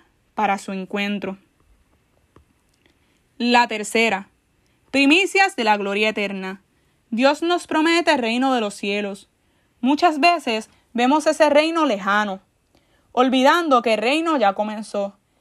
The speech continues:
y que somos sus ciudadanos. Es a través de los frutos del Espíritu Santo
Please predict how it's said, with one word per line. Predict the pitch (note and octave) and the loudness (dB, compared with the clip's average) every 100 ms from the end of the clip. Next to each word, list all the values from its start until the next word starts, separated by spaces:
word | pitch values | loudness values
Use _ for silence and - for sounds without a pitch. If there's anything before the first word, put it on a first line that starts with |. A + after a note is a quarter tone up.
| _ _ | _ _
y | B3+ | -6
que | - B3 | 0 0
somos | - C#4 E4 D#4+ | 2 2 2 -2
sus | - B3 A#3 - | -4 -6 -6 -12
ciudadanos. | - A#3 G#3+ G3+ G3 G3+ G3 G3 - _ _ _ _ _ _ - | -8 -2 2 4 4 2 -4 -10 -16 _ _ _ _ _ _ -8
Es | B3 B3 | -2 2
a | D#4+ | 2
través | E4 D#4+ E4 - | 4 2 2 0
de | |
los | B3 A#3+ | 0 -2
frutos | - A#3+ C#4+ C#4+ | -4 0 2 2
del | B3 | -4
Espíritu | A3 - A3+ C4 D4 | -6 -8 -6 -6 -6
Santo | D4 D4+ C#4+ B3 G3 | -2 0 0 -4 -8